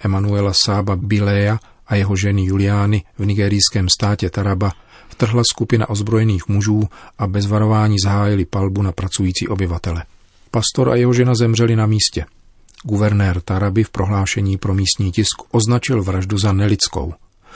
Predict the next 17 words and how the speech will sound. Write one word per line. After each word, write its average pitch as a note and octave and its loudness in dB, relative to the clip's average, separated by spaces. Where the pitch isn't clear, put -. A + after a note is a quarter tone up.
„K - -4
událostem A2 2
tohoto G#2+ 0
druhu G2 0
dochází G2 0
v F#2 -2
našem G2 0
regionu F#2+ 0
příliš F#2+ -2
často - -4
a A2 2
neprospívají G2 -2
dosažení F2+ -2
trvalého F#2 0
míru F#2+ 2
v F2+ -2
Nigérii,“ F2+ 0